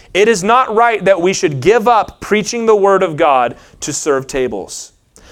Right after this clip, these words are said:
Therefore, brothers, pick out from among you seven men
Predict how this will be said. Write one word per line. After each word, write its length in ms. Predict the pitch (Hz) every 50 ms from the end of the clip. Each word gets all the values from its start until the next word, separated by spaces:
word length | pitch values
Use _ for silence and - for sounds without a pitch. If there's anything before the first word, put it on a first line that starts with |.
| - - -
Therefore, 440 | 135 175 240 269 269 269 240 214
brothers, 400 | 175 147 143 135 131 135 160 156
pick 300 | - - - 240 240 240
out 220 | 262 262 262 262 -
from 100 | 208 208
among 320 | 208 202 196 190 190 180
you 160 | 175 175 180
seven 480 | 175 - - - 214 233 233 269 262 247
men 340 | 240 233 233 226 226 226